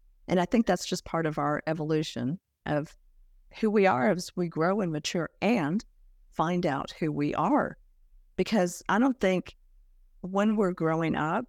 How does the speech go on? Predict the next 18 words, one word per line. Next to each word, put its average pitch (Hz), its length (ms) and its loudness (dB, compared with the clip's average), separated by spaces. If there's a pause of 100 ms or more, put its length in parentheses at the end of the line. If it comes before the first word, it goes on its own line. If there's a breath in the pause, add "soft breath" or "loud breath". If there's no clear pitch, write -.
we're 180 220 -2
never 185 240 -2
given 175 320 -2
that 151 160 -4
opportunity. 143 800 -4 (840)
And 175 260 0
so 170 360 0
finding 214 420 0
your 165 140 -2
genuine 165 540 -4
self, 156 460 -2 (600)
you 196 100 0
know, 180 100 2
when 165 180 2
I 185 140 2
was 196 240 -4
a 170 40 -6
child, 143 600 -4